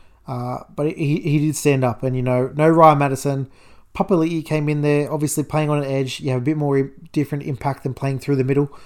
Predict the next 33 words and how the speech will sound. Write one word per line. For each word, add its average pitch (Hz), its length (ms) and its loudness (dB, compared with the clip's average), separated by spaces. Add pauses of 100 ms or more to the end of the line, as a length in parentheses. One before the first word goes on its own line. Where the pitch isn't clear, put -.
(440)
Uh, 127 260 0
so 131 220 -2
I 123 40 0
do 165 200 2
really 165 240 2
wanna 139 240 -2
see 143 200 0
Maddo 131 340 0
come 131 180 -4
back 127 140 -6
hopefully 143 340 -2
next 135 260 -4
week 135 240 -2
and 131 180 -4
Niokore 135 460 0
move 131 160 0
back 131 220 -2
into 131 100 -4
the 120 60 -2
front 135 240 -6
row 127 180 -4
rotation. 139 600 -4 (580)
But 135 100 -2
again, 120 380 -2 (100)
they 139 140 -2
did 165 160 0
the 180 80 6
job 160 180 4
that 156 80 -2
they 151 140 2
needed 139 320 0
to - 0 -
do. 131 360 2